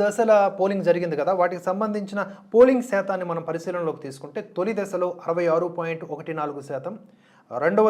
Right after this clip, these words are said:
విడతలో అరవై ఆరు పాయింట్ ఏడు ఒకటి శాతం, మూడో దశలో అరవై ఐదు పాయింట్ ఆరు ఎనిమిది శాతం, నాలుగో దశలో అరవై తొమ్మిది పాయింట్ ఒకటి ఆరు శాతం, ఐదో దశలో అరవై రెండు పాయింట్ రెండు శాతం, అలాగే ఆరో విడతలో అరవై మూడు పాయింట్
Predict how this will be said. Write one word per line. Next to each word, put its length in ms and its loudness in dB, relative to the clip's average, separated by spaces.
విడతలో 520 0
అరవై 240 2
ఆరు 200 4
పాయింట్ 340 -2
ఏడు 140 -2
ఒకటి 260 -4
శాతం, 400 -6
మూడో 340 0
దశలో 280 0
అరవై 220 2
ఐదు 220 -2
పాయింట్ 280 -4
ఆరు 120 4
ఎనిమిది 340 -6
శాతం, 340 -6
నాలుగో 480 4
దశలో 280 -2
అరవై 300 4
తొమ్మిది 260 -6
పాయింట్ 380 -6
ఒకటి 320 -8
ఆరు 240 2
శాతం, 240 -4
ఐదో 340 2
దశలో 240 -2
అరవై 320 2
రెండు 160 -2
పాయింట్ 320 -4
రెండు 220 -6
శాతం, 340 -4
అలాగే 300 2
ఆరో 240 10
విడతలో 560 -2
అరవై 260 0
మూడు 300 -4
పాయింట్ 380 -4